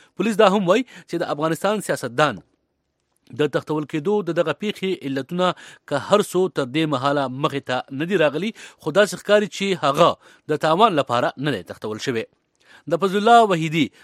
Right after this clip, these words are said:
شمیر د افغانستان په اثره سیاستدانانو کې کیږي او د هغه د کورنۍ وینا ده چې هغه د چا سره څه رقم ذاتي دښمني نه لرله. فضل الله وحیدي افغانستان کې د پاکستان د شکمن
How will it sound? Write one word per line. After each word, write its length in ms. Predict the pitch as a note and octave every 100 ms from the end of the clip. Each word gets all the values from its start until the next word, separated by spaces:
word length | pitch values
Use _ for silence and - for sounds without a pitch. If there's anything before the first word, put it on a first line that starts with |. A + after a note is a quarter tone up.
| -
شمیر 260 | - E3+ G#3 G#3
د 100 | E3
افغانستان 400 | E3 D#3 F#3+ F3+
په 240 | D#3 B2 - C#3+
اثره 380 | C#3+ G3 F3+ F3 - -
سیاستدانانو 600 | C#3 C#3 A#2+ B2+ B2+ G#2+
کې 60 | - -
کیږي 240 | G3 A3+ - - -
او 80 | D3+
د 100 | D#3 D3
هغه 340 | D3+ G3 G3+
د 100 | E3 -
کورنۍ 320 | C#3 C#3+ F3 D#3+
وینا 240 | C#3+ D#3+ F3+
ده 40 |
چې 240 | E3+ - D#3+ D#3+ - _ _ _ - A2+
هغه 240 | A#2 D3 G2 - - C#3+
د 60 | -
چا 100 | G#3 -
سره 180 | F#3+ F#3+ -
څه 260 | - A3+ C#3
رقم 280 | - A#2 A2+
ذاتي 260 | A#2+ C3+ C3 G#2
دښمني 400 | G#2+ B2 B2 C3+ C3 - - _ D3+ F3
نه 100 | E3+
لرله. 300 | G#2+ F#2 G2 - _ _ _ _ -
فضل 200 | C#3+ D3+
الله 220 | E3+ F3 D3
وحیدي 280 | D3+ F3+ A#3+ - - -
افغانستان 440 | D#3 F3 - A3+ F3+
کې 280 | A3 A3 D3+
د 160 | E3 D#3+ D3+
پاکستان 480 | C3+ D3 F#3+ G3 D#3
د 120 | D#3 D3
شکمن 460 | C#3+ - D#3+ F3+